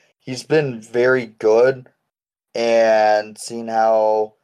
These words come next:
he continues to play the way he, coming off an injury and going into a game where he's coming back from a groin injury, he basically robbed us getting a point in this game,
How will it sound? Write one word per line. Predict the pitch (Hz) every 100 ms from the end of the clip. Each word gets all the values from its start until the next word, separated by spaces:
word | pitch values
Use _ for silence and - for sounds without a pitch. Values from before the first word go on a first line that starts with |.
| _ _
he | - 110
continues | - 110 107 117 113 117 117 110 -
to | 107
play | 107 107
the | 110 104
way | 110 107
he, | 104 104 104 110 _ _ _ _ _ _ -
coming | 131 120 113
off | 110 120
an | 123 113
injury | 113 120 127 131 131 131 127 -
and | 113 107
going | 113 117 110
into | 110 110 113
a | 110
game | 107 110 113 113 113 - _ _ _
where | 110 113 110
he's | 110 107 101 -
coming | 110 113 104
back | 101 104
from | - 107
a | 101
groin | 104 104 110 113
injury, | 117 113 117 113 113 _ _ _ _ _
he | 131 123 117 113 107
basically | 123 131 123 113 113 107
robbed | 101 107 107 104
us | 101 -
getting | - 104 101
a | 90 - -
point | 117 110 - _ 104
in | 101
this | 98 87 -
game, | - 85 76